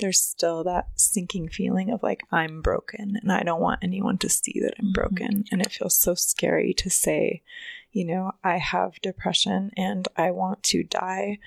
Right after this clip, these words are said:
Speaker 1: versus, like, "I have cancer and I am dying."
Speaker 2: Mm-hmm.
Speaker 1: You know, and,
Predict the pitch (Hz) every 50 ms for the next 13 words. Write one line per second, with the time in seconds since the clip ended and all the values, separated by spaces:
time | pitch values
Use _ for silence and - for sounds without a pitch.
0 | - - - - 185 196 196 196 - - - 214 220 185 - - 190 185 175 -
1 | - - 180 185 175 156 151 175 175 - _ - - 196 185 180 165 - - 208
2 | 208 196 202 226 - - 185 180 180 185 - - 180 180 175 180 185 180 - -
3 | - _ _ 208 196 196 190 175 190 190 180 185 175 - - 202 185 175 165 160
4 | 156 - 175 190 180